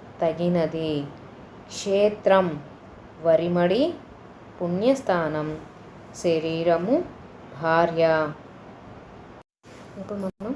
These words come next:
ఉత్యుత్ పదాలను నేర్చుకుందాము. అనఘుడు, పాపం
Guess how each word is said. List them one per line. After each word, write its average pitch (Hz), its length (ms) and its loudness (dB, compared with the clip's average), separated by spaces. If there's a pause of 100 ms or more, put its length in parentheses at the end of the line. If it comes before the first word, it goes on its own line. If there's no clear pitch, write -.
ఉత్యుత్ 208 420 -12
పదాలను 175 440 -6
నేర్చుకుందాము. 175 680 -8 (1000)
అనఘుడు, 170 640 -2 (420)
పాపం 180 400 -2